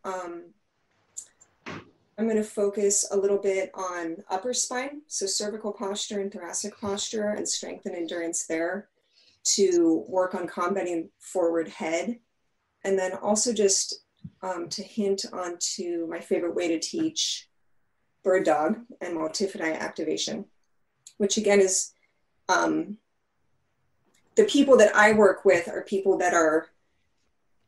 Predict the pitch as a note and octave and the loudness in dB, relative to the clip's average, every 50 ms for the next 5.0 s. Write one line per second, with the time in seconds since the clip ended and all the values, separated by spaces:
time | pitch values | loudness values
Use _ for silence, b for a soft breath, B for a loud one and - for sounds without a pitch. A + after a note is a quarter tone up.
0 | _ - - G#3+ G3+ - - G3 G#3+ G#3 - A#3+ B3 G3 G#3+ G#3 G3 G3 G3 - | _ 2 4 4 4 4 6 6 6 6 6 4 4 6 8 8 8 8 8 6
1 | - G3 F#3+ - F3 E3+ E3 - A3 F3+ E3+ E3+ E3 D#3+ D#3 D#3 D3 - - _ | 4 4 4 4 2 2 2 0 -2 -2 0 0 0 0 0 -2 -2 -4 -8 _
2 | _ _ _ - - - - E3 D#3 - - E3 D#3 E3+ F3 F3 F3 - - - | _ _ _ -4 -2 0 0 0 0 0 -2 -2 -2 -4 -4 -6 -6 -4 -2 0
3 | - - - - - F3+ E3 D#3 D#3 D#3 D#3+ D#3+ D#3 D#3 - G#3+ F3 D#3 D#3 D#3 | 0 0 2 0 0 0 0 0 0 0 0 -2 -2 -2 -2 -2 0 0 0 0
4 | D3 D3+ D3+ C#3+ D3 - - - - D#3+ - D3 D3+ - - C#3+ D#3 D3 D3 - | -2 -2 -4 -4 -6 -6 -6 -6 -4 -4 -2 -4 -4 -2 -2 0 0 0 -2 -4